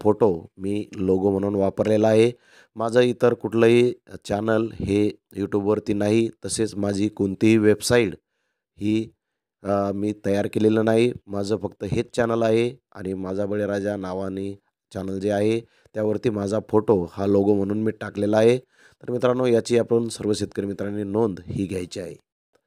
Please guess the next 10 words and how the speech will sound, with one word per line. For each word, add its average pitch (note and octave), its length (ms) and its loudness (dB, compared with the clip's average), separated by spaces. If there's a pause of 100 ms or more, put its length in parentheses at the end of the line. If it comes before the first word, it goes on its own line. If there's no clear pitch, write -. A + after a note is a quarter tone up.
(1000)
चांगल्या D#3+ 440 2 (100)
स्वादामुळे C3 680 2 (300)
जगाच्या B2+ 420 0
पाठीवर B2 420 0
ओळख A2+ 360 0
निर्माण A2+ 360 -4
करणाऱ्या A2+ 560 0 (280)
कांदा B2 300 -2
निर्यातीतून C#3 720 -2 (140)
देशाला A#2+ 540 -2